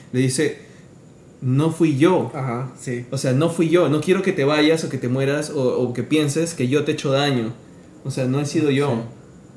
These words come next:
Speaker 1: Y se lo lleva cargado y lo atiende y primero trata de, de contener la sangre y tratando de que sobreviva.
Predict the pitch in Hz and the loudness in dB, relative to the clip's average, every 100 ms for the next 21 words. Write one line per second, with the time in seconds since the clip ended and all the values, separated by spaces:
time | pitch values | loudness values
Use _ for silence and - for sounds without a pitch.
0 | - 156 131 135 127 147 156 160 160 151 | -12 -6 -2 2 4 4 4 2 2 2
1 | 151 151 143 127 113 143 151 151 147 127 | 2 2 2 2 0 0 0 2 4 2
2 | 123 123 139 135 143 156 151 123 120 120 | 2 0 0 -2 -2 -2 0 0 -2 -4
3 | 123 113 123 143 135 143 147 156 151 127 | -2 -4 -2 -2 -4 -4 -4 -2 0 0
4 | 120 120 123 139 151 139 127 117 123 139 | -2 -4 -4 -2 -2 -4 -2 0 0 0
5 | 151 156 | -2 -4